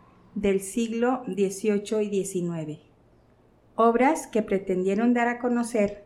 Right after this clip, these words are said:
realidades extrañas y exóticas al pueblo europeo, como si fueran cuadros, y en los que aparece la naturaleza caprichosa y con una fascinación por las ruinas, como se puede observar en la ilustración del Templo de la Cruz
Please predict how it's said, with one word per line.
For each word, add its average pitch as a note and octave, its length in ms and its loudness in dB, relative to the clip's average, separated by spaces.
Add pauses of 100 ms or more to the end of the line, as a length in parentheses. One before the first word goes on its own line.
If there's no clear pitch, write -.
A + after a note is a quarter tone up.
(260)
realidades F#3 640 0
extrañas A#3 800 -2
y C4 40 0
exóticas A#3 760 -4
al F#3+ 180 -4
pueblo F#3 300 -4
europeo, G3 640 -4 (520)
como G#3 260 2
si G3+ 140 -2
fueran A#3+ 460 0
cuadros, F3 640 -2 (340)
y G#3 100 0
en F#3+ 100 0
los F#3 140 -6
que G3 120 -4
aparece G3+ 400 -2
la B3+ 120 0
naturaleza G#3+ 760 -2
caprichosa G#3 880 -6
y G#3 140 -4
con G3 180 0
una A3+ 180 2
fascinación F#3+ 720 -4
por G#3+ 140 -6
las G3+ 160 -2
ruinas, G#3+ 500 -2 (360)
como G3 260 -2
se F#3+ 140 -4
puede G#3 280 -4
observar G3+ 440 -6
en G3+ 140 -2
la G3+ 80 0
ilustración F3+ 760 -6
del F3 220 -6
Templo A3+ 320 0
de A3+ 100 -2
la G3+ 160 -4
Cruz B3 420 -4